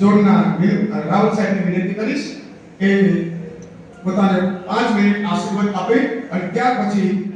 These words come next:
આપણે રમેશભાઈ જોશી સંગઠનનું, અ, વ્યક્તિત્વનું આપશે અને ત્યાર પછી એક કલાક માટે આપણે બેનને, સંગીતાબેનને સાંભળશું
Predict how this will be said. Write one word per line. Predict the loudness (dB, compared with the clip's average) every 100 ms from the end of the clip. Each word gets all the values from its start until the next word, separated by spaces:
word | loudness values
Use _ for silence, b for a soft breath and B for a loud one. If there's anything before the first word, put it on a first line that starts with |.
| -6
આપણે | -2 0 0 0 0 -2
રમેશભાઈ | -2 -2 0 0 0
જોશી | 0 2 2
સંગઠનનું, | 2 2 2 2 2 4 4 2 -2 -6 -10 -14 -10
અ, | -6 -4 -2
વ્યક્તિત્વનું | -2 -2 -4 0 2 2 0 -6 -6
આપશે | -8 -4
અને | -4 -2 -2
ત્યાર | -2
પછી | -2 -6 -6 -6 -6 -12 -14 -16 -2
એક | -2 0
કલાક | -2 0 -2 -2
માટે | -6 -8 -10 -10 -10
આપણે | -8 -4 -2 -2 -6 -8 -2
બેનને, | 0 2 2 0
સંગીતાબેનને | -2 -2 0 0 0 -2 -4
સાંભળશું | -4 -2 0 2 0 0 -4